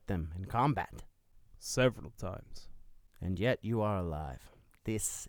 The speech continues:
Speaker 1: is a good thing, Amar Harish. You will help us, won't you?
Speaker 2: Of course. That is why I have come.
Speaker 1: I am sure that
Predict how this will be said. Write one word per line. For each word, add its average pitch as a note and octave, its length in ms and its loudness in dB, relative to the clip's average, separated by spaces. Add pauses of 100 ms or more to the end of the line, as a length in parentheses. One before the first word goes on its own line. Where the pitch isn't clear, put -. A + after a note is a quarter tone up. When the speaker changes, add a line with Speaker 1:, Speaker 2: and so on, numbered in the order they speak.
(100)
Speaker 1:
is F#2+ 460 -4
a G2+ 160 -4
good G2 240 -2
thing, G#2 540 0
Amar F2+ 420 0
Harish. F2+ 640 -2 (420)
You G#2 280 2
will G2+ 220 4
help G#2 280 2
us, - 400 -4 (120)
won't F2+ 280 -2
you? C#2+ 140 -8 (340)
Speaker 2:
Of B2+ 160 4
course. A#2 540 4 (560)
That G#2 120 0
is G#2 380 -4
why A#2+ 400 6
I C3 140 6
have A2+ 220 0
come. F2 340 -2 (1000)
Speaker 1:
I G2 140 -4
am G2+ 160 0
sure A2 400 2
that - 180 -4